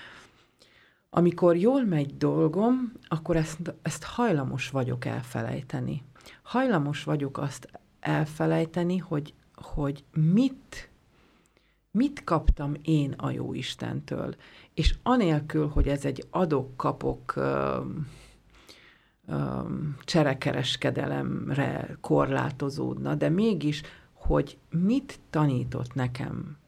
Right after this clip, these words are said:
az Atya és a Fiú, és hogy, ö,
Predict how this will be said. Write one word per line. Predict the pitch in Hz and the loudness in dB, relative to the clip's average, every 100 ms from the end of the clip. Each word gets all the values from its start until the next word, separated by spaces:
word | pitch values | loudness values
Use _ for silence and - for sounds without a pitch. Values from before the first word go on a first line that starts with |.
| _ _ _ _ _ _ _ | _ _ _ _ _ _ _
az | - 139 - | -6 -6 -4
Atya | 147 147 - 127 | -4 -2 -4 -4
és | - - | -4 -6
a | 131 | -6
Fiú, | - - 123 135 - - - _ _ _ _ _ | -6 -6 -4 -6 -10 -20 -20 _ _ _ _ _
és | - 151 147 - | -2 0 0 2
hogy, | - 151 147 151 151 | 4 4 4 2 2
ö, | 147 | 2